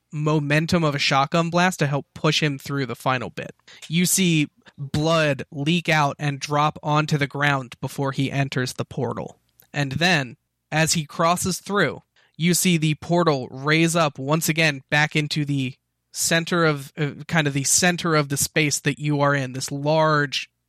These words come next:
cavern. And it begins to spin, and you see that little keystone on it kind of flip inside of it, and the portal shrinks in on itself and closes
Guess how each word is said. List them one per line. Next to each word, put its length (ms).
cavern. 360
And 220
it 80
begins 420
to 140
spin, 840
and 200
you 100
see 280
that 220
little 400
keystone 680
on 180
it 180
kind 220
of 280
flip 540
inside 540
of 80
it, 80
and 80
the 60
portal 340
shrinks 500
in 220
on 160
itself 400
and 100
closes 680